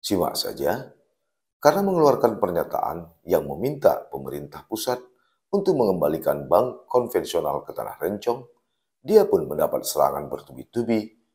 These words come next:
dari para ulama Aceh. Walaupun dua hari kemudian meminta maaf, namun luka yang kadung terbuka lebar tentu saja belum seutuhnya pulih.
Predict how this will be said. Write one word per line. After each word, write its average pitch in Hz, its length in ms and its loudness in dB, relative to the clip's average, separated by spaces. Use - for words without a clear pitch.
dari 156 240 2
para 53 320 0
ulama - 320 -6
Aceh. 71 240 -6
Walaupun 123 480 2
dua 165 240 2
hari 143 160 -4
kemudian 85 480 0
meminta 76 320 -8
maaf, - 480 -8
namun - 400 -6
luka 120 400 2
yang 110 160 4
kadung 92 400 4
terbuka 78 400 -4
lebar 90 400 4
tentu - 240 0
saja - 480 2
belum 107 320 0
seutuhnya - 720 -2
pulih. - 480 0